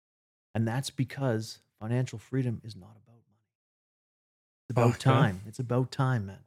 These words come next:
Speaker 2: Where's the
Speaker 1: Most people fail to reach freedom because they focus too much on dollars and cents.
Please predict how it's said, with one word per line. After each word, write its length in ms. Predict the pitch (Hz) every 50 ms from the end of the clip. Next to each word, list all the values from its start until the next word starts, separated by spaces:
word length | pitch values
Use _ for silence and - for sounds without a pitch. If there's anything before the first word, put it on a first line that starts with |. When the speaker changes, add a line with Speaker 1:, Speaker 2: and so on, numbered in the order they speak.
| _ _ _ _ _ _ _ _ _ _ _ _ _ _ _ _ _ _
Speaker 2:
Where's 240 | - 147 - - 202
the 60 | 254
Speaker 1:
Most 260 | - 302 - - -
people 380 | - 240 262 254 - 254 240 190
fail 420 | - - - 202 208 226 240 233
to 140 | 233 - 165
reach 320 | 151 160 196 220 202 - -
freedom 480 | - - 185 202 202 240 240 220 - - _ _ _ _ _
because 300 | 143 135 - 165 156 135
they 120 | 160 151
focus 420 | 139 - - 165 160 160 165 147 -
too 180 | - - 180
much 260 | 175 156 160 151 -
on 140 | 147 143 135
dollars 440 | 113 117 120 123 131 131 127 117 -
and 100 | 131 120
cents. 540 | - - 123 143 139 - - - - -